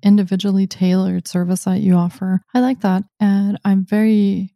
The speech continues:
sure that people could try that out for their healing journey and work with you directly.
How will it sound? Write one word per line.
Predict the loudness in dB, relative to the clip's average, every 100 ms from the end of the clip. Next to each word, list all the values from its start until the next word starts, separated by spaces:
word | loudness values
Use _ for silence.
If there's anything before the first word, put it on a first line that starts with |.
| -12
sure | -10 -2 2 2
that | 0 -2
people | -4 -2 -2 -4
could | -4 -6
try | -2 -2
that | 0 0 0
out | -2 -4
for | -8 -4
their | -2
healing | 0 2 2 2
journey | 2 0 0
and | 0
work | -2 -4
with | -6 -4
you | -2
directly. | 0 -2 -4 -4 -2